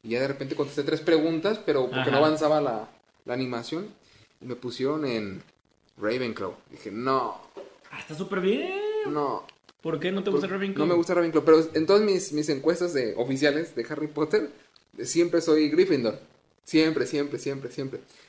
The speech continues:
Speaker 1: Incluso en esa aplicación, porque la,
Speaker 2: Claro.
Speaker 1: la hice en otra, en otro celular, y siempre
Speaker 2: Ajá.
Speaker 1: la repito,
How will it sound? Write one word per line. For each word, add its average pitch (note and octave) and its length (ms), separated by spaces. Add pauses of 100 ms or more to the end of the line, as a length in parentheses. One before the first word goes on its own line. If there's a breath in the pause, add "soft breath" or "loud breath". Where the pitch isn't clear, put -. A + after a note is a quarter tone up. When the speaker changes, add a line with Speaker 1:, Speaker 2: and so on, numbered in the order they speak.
(360 soft breath)
Speaker 1:
Incluso D3 540
en E3 100
esa D3 200
aplicación, C3+ 560
porque C#3+ 180
la, A#2 120
Speaker 2:
Claro. A2+ 280
Speaker 1:
la B2+ 120
hice C#3+ 140
en D#3 60
otra, D3 460
en A#2+ 100
otro B2+ 220
celular, C#3 420
y D#3 60
siempre F#3 400
Speaker 2:
Ajá. G#3 100
Speaker 1:
la - 20
repito, F3 340